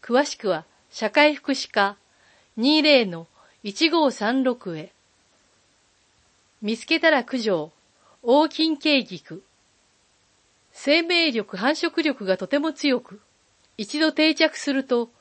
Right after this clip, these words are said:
在来の野草の生育場所を奪い、生態系に重大な影響を及ぼします。詳しくは環境計画課、二零の一五三三、または市ホームページへ。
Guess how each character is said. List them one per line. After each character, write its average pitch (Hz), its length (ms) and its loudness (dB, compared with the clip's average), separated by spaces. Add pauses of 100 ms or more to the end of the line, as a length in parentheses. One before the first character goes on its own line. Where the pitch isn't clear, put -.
(180)
在 285 300 4
来 320 220 4
の 294 120 0
野 254 140 2
草 311 240 0
の 285 140 0
生 269 240 2
育 285 180 -4
場 262 140 4
所 262 220 2
を - 20 -2
奪 220 220 0
い、 170 120 -6 (560)
生 277 260 4
態 285 280 4
系 262 220 2
に 233 240 -4 (100)
重 262 220 2
大 311 240 4
な 285 120 2
影 269 240 4
響 269 220 4
を 233 100 2
及 233 100 0
ぼ 220 120 -4
し 208 140 -10
ま 180 120 -6
す。 - 220 -20 (920)
詳 262 220 4
し - 120 -10
く - 120 -4
は 208 120 2
環 277 260 -2
境 285 200 0
計 254 240 -2
画 240 180 -4 (140)
課、 202 220 -6 (480)
二 285 240 2
零 285 260 6
の 175 240 -6 (200)
一 294 240 0
五 302 220 4
三 208 260 -4
三、 180 320 -6 (460)
ま 208 140 0
た 294 120 6
は 233 200 2 (100)
市 285 380 -6
ホ 285 220 4
ー - 20 2
ム 302 160 -2
ペ 285 220 2
ー 233 40 -4
ジ 170 180 -8
へ。 156 140 -6